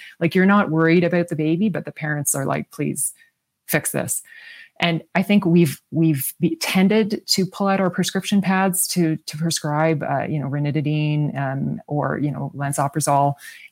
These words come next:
And we have to be aware that there is not good evidence for this. This, these medications do decrease the acidity, uh, acidity of the reflux, but do not have any impact on crying.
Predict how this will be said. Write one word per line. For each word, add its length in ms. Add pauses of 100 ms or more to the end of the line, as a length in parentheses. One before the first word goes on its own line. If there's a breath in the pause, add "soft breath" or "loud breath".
(140)
And 240
we 120
have 340
to 80
be 120
aware 360
that 180
there 160
is 180
not 320
good 160
evidence 460
for 320
this. 480 (400 soft breath)
This, 300
these 240
medications 580
do 180
decrease 640
the 140
acidity, 800 (220)
uh, 240
acidity 520
of 160
the 100
reflux, 540
but 320
do 100
not 520
have 240
any 260
impact 400
on 160
crying. 640